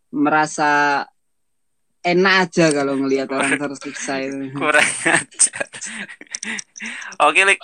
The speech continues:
Speaker 2: itu, itu
Speaker 1: Oke.
Speaker 2: aja ya di kesempatan kali ini. Makasih banyak
Speaker 1: Ya,
Speaker 2: udah
Speaker 1: ya.
Speaker 2: mau ngobrol bareng sama saya di podcastnya Rodif. Semoga
Speaker 1: Sip, sip, sip.
Speaker 2: keluarga dan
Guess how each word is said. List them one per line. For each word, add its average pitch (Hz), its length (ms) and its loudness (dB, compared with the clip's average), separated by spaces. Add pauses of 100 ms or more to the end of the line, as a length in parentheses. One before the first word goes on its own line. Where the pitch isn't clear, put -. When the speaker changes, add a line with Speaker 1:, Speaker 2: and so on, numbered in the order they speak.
Speaker 2:
itu, 165 340 -2 (260)
itu - 200 -8
Speaker 1:
Oke. 143 160 4
Speaker 2:
aja 196 160 2
ya 127 260 0
di 113 120 -16
kesempatan 117 520 -12
kali 113 200 -10
ini. 131 40 -18
Makasih 127 320 -6
banyak 113 280 -8
Speaker 1:
Ya, 156 140 -6
Speaker 2:
udah 98 100 -10
Speaker 1:
ya. - 100 -10
Speaker 2:
mau 101 160 -8
ngobrol 101 380 -12
bareng 92 360 -8
sama 95 320 -10
saya 107 240 -2
di 101 80 -12
podcastnya 98 520 -12
Rodif. 135 480 -8 (560)
Semoga 127 560 0
Speaker 1:
Sip, - 0 -
sip, - 140 -2
sip. 139 100 -4
Speaker 2:
keluarga 120 720 0 (240)
dan 104 360 -10